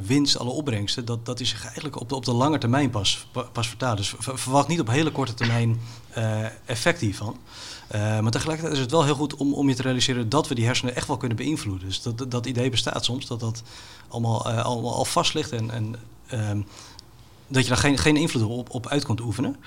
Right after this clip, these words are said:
Eh, als, als, als voorbeeld kan ik nog één, ehm, één, één voorbeeld noemen van, van een patiënt die ik een aantal jaar geleden gezien heb. En dat was, eh, was een oud, ehm, tandarts. En, eh, ik, ik wa-, ik,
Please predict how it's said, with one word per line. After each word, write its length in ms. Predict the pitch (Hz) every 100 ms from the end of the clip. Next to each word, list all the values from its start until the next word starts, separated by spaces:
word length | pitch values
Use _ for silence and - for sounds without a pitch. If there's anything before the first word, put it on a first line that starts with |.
| - -
Eh, 300 | 107 104 110
als, 160 | 113
als, 180 | 117 127
als 100 | 123
voorbeeld 260 | - 170 139
kan 160 | 139 127
ik 60 |
nog 160 | 120 113
één, 400 | - 156 139 -
ehm, 360 | 127 117 117 113
één, 180 | 127 127
één 140 | 135
voorbeeld 280 | - 139 123
noemen 180 | 123 117
van, 160 | 117 117
van 140 | 117
een 60 | 113
patiënt 440 | 113 - 180 -
die 160 | 123 110
ik 120 | 107
een 80 | 120
aantal 180 | 113
jaar 160 | 117 110
geleden 360 | 113 117 127 113
gezien 220 | 98 98
heb. 140 | 98
En 60 | 113
dat 120 | 107
was, 260 | 117 120 120 - - - -
eh, 240 | - 110 110
was 140 | 120
een 120 | 120
oud, 300 | 139 139 139
ehm, 640 | - 131 120 113 113 110 104
tandarts. 600 | - 180 143 95 - -
En, 240 | 117 110 - - - -
eh, 140 | 110 104 107 104 110 - -
ik, 160 | 131 113 - -
ik 140 | 110
wa-, 120 | 143
ik, 180 | - 139